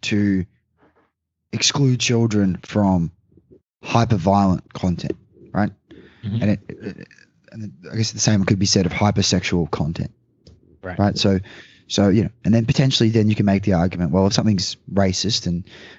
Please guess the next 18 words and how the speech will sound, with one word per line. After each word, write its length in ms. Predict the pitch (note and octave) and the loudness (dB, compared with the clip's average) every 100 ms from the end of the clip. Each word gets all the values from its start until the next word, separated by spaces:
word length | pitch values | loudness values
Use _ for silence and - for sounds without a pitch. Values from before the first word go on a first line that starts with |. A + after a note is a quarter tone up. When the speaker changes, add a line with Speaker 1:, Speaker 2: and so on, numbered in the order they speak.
| - | -6
Speaker 1:
racism 640 | G2+ G#2 G2 G2 G2 E2+ - | 0 2 2 0 0 -2 -6
tends 360 | - F2+ F2+ - | -4 -2 -2 0
to, 340 | F#2 F2+ - - _ - | 0 0 -4 -10 _ -2
our 260 | G2+ F#2+ - | 0 0 -2
conception 500 | - F#2+ A2 F2+ G#2+ | -4 -2 0 0 0
of 60 | G2+ | 0
what 260 | G#2 - - | 0 -4 -2
racism 480 | F#2 F#2+ - F2 E2+ | 0 0 -2 -4 -2
is 440 | F#2+ G#2 F#2+ F2 - - - - _ - | 0 2 2 -2 -6 -12 -20 -20 _ -14
sort 220 | - G2+ | -4 -2
of 40 | F2+ | 0
morphs 380 | G2 G2 G#2 | 0 0 0
over 180 | G#2 F2 | 0 -2
time. 480 | - D3+ D3+ D3 C3+ | 0 2 4 4 2
And 100 | G#2+ | 0
so 260 | - G2+ F#2+ | 0 0 2
what 240 | G#2 A2+ | 0 0
was 280 | F#2 G2+ - | 0 -2 -6